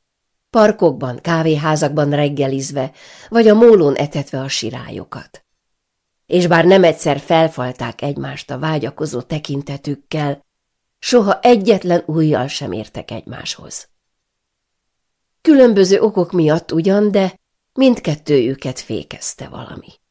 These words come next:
Frida újabban gyakorta vitába keveredett Odettel, ugyanis az elmúlt hetekben többször is cserben hagyta az asszonyt.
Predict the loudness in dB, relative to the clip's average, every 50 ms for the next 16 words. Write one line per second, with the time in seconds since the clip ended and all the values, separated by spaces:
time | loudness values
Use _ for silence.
0 | _ _ _ _ _ _ _ _ _ _ _ _ _ _ _ _ _ _ _ _
1 | _ 0 0 2 4 2 2 2 2 4 4 4 4 4 2 2 2 2 0 0
2 | -2 -2 -4 -2 -2 -2 -2 0 -2 -2 -2 -2 0 0 0 -2 -2 -4 -4 -2
3 | -2 0 0 0 0 -2 -4 -4 -4 -4 -2 -2 -4 -6 -6 _ _ -10 -8 -8
4 | -8 -10 -12 _ _ _ _ _ _ _ _ _ _ _ -4 0 2 4 4 4
5 | 2 2 0 -2 -2 -2 -2 -2 0 2 2 2 0 0 -2 -4 -2 0 -2 -2
6 | 0 0 2 2 2 0 -2 _ _ _ _ _ _ 0 0 0 0 0 -2 -2
7 | -2 -2 -2 -4 -4 -2 -2 0 0 0 -2 -2 -4 -6 -8 -10 -10 _ -8 -8
8 | -6 -6 -8 -8 -6 -4 -4 -4 -4 -6 -8 -10 -12 -12 -16 -20